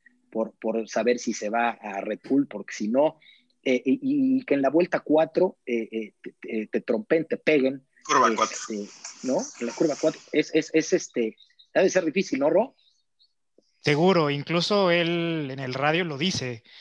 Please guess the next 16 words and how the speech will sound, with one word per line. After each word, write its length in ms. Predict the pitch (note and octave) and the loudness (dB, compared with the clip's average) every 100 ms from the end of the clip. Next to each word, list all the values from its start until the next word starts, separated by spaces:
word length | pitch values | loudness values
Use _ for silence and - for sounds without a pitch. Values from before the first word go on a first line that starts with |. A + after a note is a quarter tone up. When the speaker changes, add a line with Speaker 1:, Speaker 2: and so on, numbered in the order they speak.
| - - | -20 -14
Speaker 3:
eh, 280 | B2 A#2 A2+ | -10 -6 -2
se 160 | C#3+ - | -2 2
queja, 340 | F3+ D#3+ C3 | 0 2 -2
¿no? 340 | A2+ C3 G3 - | -2 -4 -4 -6
Eh, 560 | A#2+ A#2 A2+ A2+ A#2 - | -10 -8 -8 -8 -10 -8
empieza, 560 | B2+ A#2+ C3+ D#3 C#3 C3 - | -6 0 2 4 4 2 0
creo 120 | C#3+ | -2
que 240 | D3 C#3+ | 2 0
si 80 | B2+ | 0
mal 120 | C3+ | -2
no 60 | C#3 | -2
recuerdo, 420 | C3+ C#3 C3+ C3+ | -4 -4 -4 -2
es 100 | C3 | -4
como 220 | C#3+ C#3 | -4 -4
un, 100 | C#3 | -2
"ah", 380 | C3+ D3 C#3+ - | 0 2 2 0